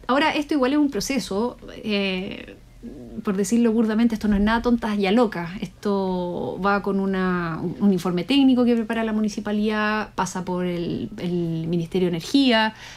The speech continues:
después pasa a la subdere, se pega una revisión en subdere, después pasa, entra a la dipres y en la dipres se evalúa si es que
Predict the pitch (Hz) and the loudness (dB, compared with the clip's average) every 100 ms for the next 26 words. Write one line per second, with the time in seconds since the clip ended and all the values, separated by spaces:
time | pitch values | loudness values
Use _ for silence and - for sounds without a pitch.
0 | - 202 185 196 185 175 - 160 - 170 | -6 -4 -4 -4 -4 -4 -6 -8 -8 -6
1 | 170 175 170 170 165 160 165 190 196 262 | -6 -4 -4 -4 -6 -8 -8 -4 2 4
2 | 254 233 226 220 202 190 214 233 233 233 | 6 4 2 0 -2 -2 0 2 2 2
3 | 247 240 240 247 226 262 247 233 226 226 | 4 4 4 2 2 4 4 4 2 2
4 | 208 - 196 190 180 190 - 262 247 202 | 0 -2 -8 -6 -6 -6 2 4 4 2
5 | 196 208 208 277 262 233 202 202 202 202 | 0 0 0 0 0 0 -2 0 -2 0
6 | 226 226 - 208 202 196 196 208 208 208 | -2 -2 -2 0 0 0 0 0 0 -2
7 | - 202 - 196 190 190 190 190 | -6 -8 -6 -6 -6 -6 -6 -8